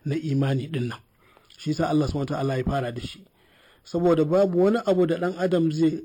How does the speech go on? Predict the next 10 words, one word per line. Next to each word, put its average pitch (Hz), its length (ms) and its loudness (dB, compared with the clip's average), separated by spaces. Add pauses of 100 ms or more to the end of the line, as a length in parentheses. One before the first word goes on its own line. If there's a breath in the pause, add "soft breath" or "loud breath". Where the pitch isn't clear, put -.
(120)
aiwatar 156 800 4
a 147 80 -8
cikin 156 260 -2
wannan 151 240 2
rayuwa 135 480 0 (460 loud breath)
ta 151 100 -2
hanya 170 680 2 (300 loud breath)
wacce 147 320 -2
take 160 200 -4
managarciya 156 680 0